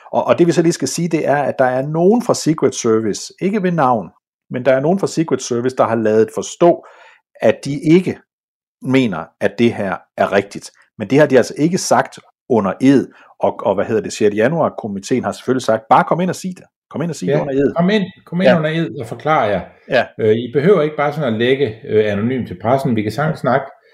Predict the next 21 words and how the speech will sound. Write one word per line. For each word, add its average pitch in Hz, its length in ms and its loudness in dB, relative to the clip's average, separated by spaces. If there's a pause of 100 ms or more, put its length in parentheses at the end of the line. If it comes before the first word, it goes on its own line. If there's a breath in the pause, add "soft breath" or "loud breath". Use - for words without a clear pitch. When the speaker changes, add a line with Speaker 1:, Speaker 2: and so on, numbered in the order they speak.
(120 soft breath)
Speaker 1:
Ja. 107 120 -6 (340)
Speaker 2:
i 113 240 -4
åbenhed 123 500 0
om 104 160 -12
det 110 140 -2
her, 101 220 2
og 101 280 -6
det 113 60 2
er 110 40 2
jo 101 60 -2
derfor, 147 280 2
at - 140 -4
demokraterne 101 880 0 (100)
tænker, 107 340 0 (540 loud breath)
"Hvis 104 180 0 (100)
vi 101 120 0
kan 92 180 0
få 101 200 -2
lidt 92 300 -2
liv 151 260 2 (300)
i 98 460 0